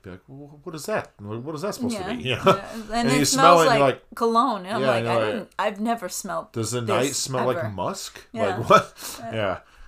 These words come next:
Speaker 1: It's just,
Speaker 2: Yeah.
Speaker 1: some of 'em, like, you see apple cinnamon,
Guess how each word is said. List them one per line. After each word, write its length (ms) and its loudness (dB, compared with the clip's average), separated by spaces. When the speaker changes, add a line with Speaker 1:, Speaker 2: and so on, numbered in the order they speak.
Speaker 1:
It's 180 -6
just, 240 -4
Speaker 2:
Yeah. 220 0
Speaker 1:
some 280 4
of 80 2
'em, 160 2
like, 360 -2
you 100 -4
see 220 -4
apple 200 -2
cinnamon, 460 -8